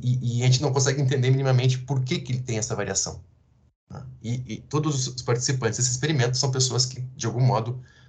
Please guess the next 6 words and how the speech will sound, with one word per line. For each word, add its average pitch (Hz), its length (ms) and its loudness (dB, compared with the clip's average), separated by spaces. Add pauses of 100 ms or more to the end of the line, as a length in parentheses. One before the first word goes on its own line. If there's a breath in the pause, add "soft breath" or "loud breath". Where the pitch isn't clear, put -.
pensam 135 320 4
criticamente 113 800 -4 (500 soft breath)
esse 101 520 -6
tipo - 200 -8
de - 120 -6
problema. 107 560 -2